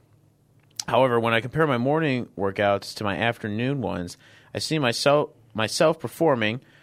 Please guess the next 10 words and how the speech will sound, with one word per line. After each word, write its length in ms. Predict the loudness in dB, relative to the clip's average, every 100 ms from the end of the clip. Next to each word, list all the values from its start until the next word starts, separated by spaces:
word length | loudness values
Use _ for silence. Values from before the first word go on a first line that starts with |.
| _ 2
better, 340 | 2 2 -2 -12 _ _ _ _ _ _ _ _ _ -4
lifting 300 | -2 0 -2
heavier, 540 | 0 2 2 2 0 -4
longer, 460 | -2 -2 0 -2 -4
et 120 | -8
cetera, 340 | -6 -6 -8 -14 _ -4
later 260 | 2 2 2
in 100 | -2
the 80 | -4
day. 160 | -8